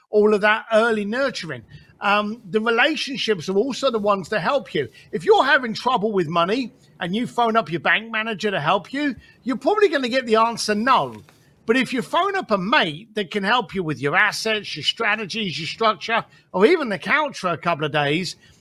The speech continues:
that's where the relationships come into it. So I believe today we're in a credibility currency, and we've also just explained it by using Adam as an example without realizing we were using him as an example. If you've got credibility,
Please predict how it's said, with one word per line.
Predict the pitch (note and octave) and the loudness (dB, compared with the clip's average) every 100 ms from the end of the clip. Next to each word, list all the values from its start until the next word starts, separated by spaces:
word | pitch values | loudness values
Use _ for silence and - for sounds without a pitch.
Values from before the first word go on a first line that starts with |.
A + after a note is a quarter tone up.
| _ | _
that's | - A3 B3 - | 0 2 2 0
where | G#3+ | -2
the | F#3 | 0
relationships | F3+ F#3+ G3+ - F3 - F3+ C3+ | 0 2 2 -2 -4 -4 -4 -2
come | F3+ F3+ | -2 -2
into | G3+ - | -4 -4
it. | D3 B2 _ - - | -6 -6 _ -20 -6
So | - A3 | 4 6
I | C#4 | 6
believe | C4+ B3+ A#3+ G#3 D3 | 2 -2 -2 -4 -4
today | F#3+ E3 B3 C4 E3+ C#3+ D3 _ _ - | -4 0 2 2 2 0 -4 _ _ -4
we're | F3 G#3 | 2 4
in | G3+ F#3+ F#3+ A3 | 4 0 -2 -4
a | F3 F3 | -4 -4
credibility | - A3+ G#3+ G#3+ G3 - E3 | 0 0 2 0 -2 -4 -4
currency, | E3+ E3+ D#3+ - D#3 | -2 -2 -2 -4 -2
and | E3+ | 0
we've | F#3 G3+ | 0 0
also | F4+ - F#3+ | 0 0 -2
just | G#3 F#3 | -2 -4
explained | F#3 - - A3 A3+ E3 | -6 -8 -2 0 0 0
it | D#3 D#3 _ _ | -2 -4 _ _
by | - G#3 | 4 4
using | F#3 G#3 F#3 F#3 F3 | 4 0 2 2 2
Adam | F3+ A#3 F#3 | 2 2 0
as | E3+ C3+ | -4 -4
an | |
example | E3 C#3+ F#3+ G3+ F3 F#3+ | -6 0 2 0 0 -4
without | D3+ F3+ F3+ F3+ - | 0 4 4 2 -6
realizing | D3+ G3+ G#3 E3 C3+ | 0 4 4 2 0
we | E3+ | -2
were | E3 | -2
using | E3 G3+ A3+ E3 B2 | -2 -2 -2 -6 -6
him | - _ _ - | -10 _ _ -4
as | D#3 | -4
an | D#3+ | -4
example. | D#3 D#3 E3 D#3+ D3 - _ _ | -2 2 2 2 -4 -6 _ _
If | G#3+ F#3 D3+ | 0 0 0
you've | C4+ E4 E4+ | 2 2 2
got | C#4+ C4+ - | 0 0 -6
credibility, | - B3 G#3+ A3 F3+ - E3 D3 D3+ | 0 0 2 0 -2 -2 0 0 0